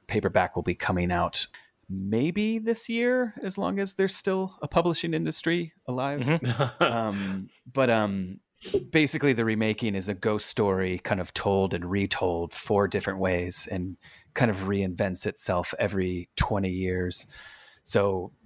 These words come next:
Speaker 1: the first part is, you know, s-, takes place in the nineteen fifties around a campfire. And then part two is the seventies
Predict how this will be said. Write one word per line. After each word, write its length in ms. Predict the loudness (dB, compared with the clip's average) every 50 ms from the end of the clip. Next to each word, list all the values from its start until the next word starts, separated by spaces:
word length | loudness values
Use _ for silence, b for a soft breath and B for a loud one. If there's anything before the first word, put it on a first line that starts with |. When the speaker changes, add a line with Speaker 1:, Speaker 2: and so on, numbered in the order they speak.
| -14 -8
Speaker 1:
the 80 | -8 -4
first 300 | 0 0 0 0 0 0
part 280 | 0 2 2 2 0 -2
is, 460 | 0 0 0 0 0 -2 -4 -6 -8 -10 -10 -4
you 140 | -2 -2
know, 260 | -2 -2 -4 -6 -8 -12 _ _ _ _
s-, 220 | -4 -4 -4 -4 0
takes 240 | 0 0 0 0 -2
place 280 | -2 -2 -2 0 -2
in 60 | -4
the 60 | -2 -2
nineteen 380 | -4 -4 -4 -4 -4 -4 -2
fifties 500 | 2 2 2 2 2 2 2 2 2 2 0
around 220 | -2 -2 -4 -4
a 40 | -6
campfire. 840 | -4 -2 -2 -2 -2 0 2 2 4 4 2 2 0 -2 -2 -4 B B B
And 140 | -6 -2 -2
then 280 | -2 -2 -2 -4 -8 -8 _
part 260 | 0 0 0 0 0
two 540 | -2 -2 0 0 2 2 0 0 -2 -4 -4 -4
is 540 | -2 0 0 0 0 -2 -2 -4 -4 -4 b b b b b b _
the 400 | -2 2 2 2 2 2 -2 -8 -14 _ _ _ _ _ -6
seventies 960 | -4 -2 -2 2 2 2 0 0 -2 -4 -4 -4 -4 -4 -4 -4 -4 -4 -4